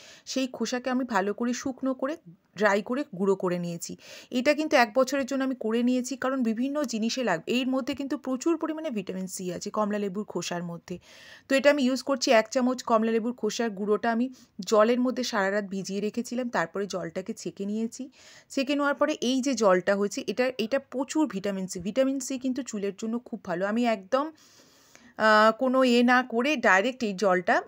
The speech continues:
ছেঁকে নেওয়ার পরে এই জলটা দিয়ে আজকে হেনাটা গুলবো। তোমরা এইভাবে করে দেখো, যদি উপকার না পাও তাহলে বলো। আর একটা কথা বলি, ভি-, ভিটামিন সি কিন্তু খুব সহজে অক্সিডাইজ হয়ে যায়। যেমন আমরা, তোমরা দেখবে, আহ, রান্না করার সময় লেবু,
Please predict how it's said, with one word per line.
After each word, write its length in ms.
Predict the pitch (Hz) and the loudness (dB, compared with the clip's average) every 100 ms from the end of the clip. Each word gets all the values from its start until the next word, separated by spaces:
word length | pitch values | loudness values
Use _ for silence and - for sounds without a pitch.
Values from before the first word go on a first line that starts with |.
| - | -6
ছেঁকে 280 | - 233 269 | 0 0 2
নেওয়ার 200 | 247 233 | 2 2
পরে 220 | 226 247 | 2 -2
এই 80 | 294 | 0
জলটা 360 | 214 190 190 214 | 0 2 4 2
দিয়ে 220 | 240 294 | 4 2
আজকে 240 | 226 - | 0 -2
হেনাটা 460 | 262 190 180 180 214 | -6 -4 -2 -2 -4
গুলবো। 520 | 180 170 165 147 151 - _ _ - - - | -4 -6 -4 -4 -6 -8 _ _ -20 -12 -2
তোমরা 220 | 277 294 | 2 4
এইভাবে 360 | 269 262 285 302 | 2 2 2 0
করে 360 | - 247 277 | -2 0 2
দেখো, 300 | 285 285 311 | 2 2 0
যদি 260 | 240 240 262 | -2 -2 -2
উপকার 380 | 240 247 254 233 | -4 -2 -2 2
না 200 | 208 208 | 2 2
পাও 240 | 240 254 | 2 2
তাহলে 300 | 233 196 196 | 0 -2 -2
বলো। 300 | 170 165 170 - - - | -2 -4 -6 -12 -6 2
আর 140 | 240 | 2
একটা 220 | 262 285 269 | 2 0 0
কথা 220 | 269 277 | 0 0
বলি, 220 | 254 262 | 0 -2
ভি-, 140 | 240 - _ _ _ _ _ _ - - | -4 -8 _ _ _ _ _ _ -8 0
ভিটামিন 400 | 208 226 247 262 | 2 4 4 4
সি 200 | 254 247 | 0 -4
কিন্তু 240 | 240 247 285 | -2 -2 -4
খুব 200 | - 311 | -4 -2
সহজে 300 | 262 240 247 | 0 2 2
অক্সিডাইজ 540 | 196 - 196 185 175 | 2 0 0 0 0
হয়ে 100 | 170 | -2
যায়। 120 | 165 | -2
যেমন 380 | 170 247 247 233 247 - - | 2 4 4 2 -2 -12 -2
আমরা, 280 | - 254 269 | 2 6 6
তোমরা 260 | 277 262 269 | 4 4 4
দেখবে, 340 | 269 285 285 | 2 2 4
আহ, 160 | 233 233 | 6 8
রান্না 380 | 233 233 240 262 | 8 8 6 4
করার 280 | 262 254 262 | 4 4 4
সময় 320 | 269 247 262 | 2 2 4
লেবু, 440 | 233 226 233 247 | 4 4 2 -2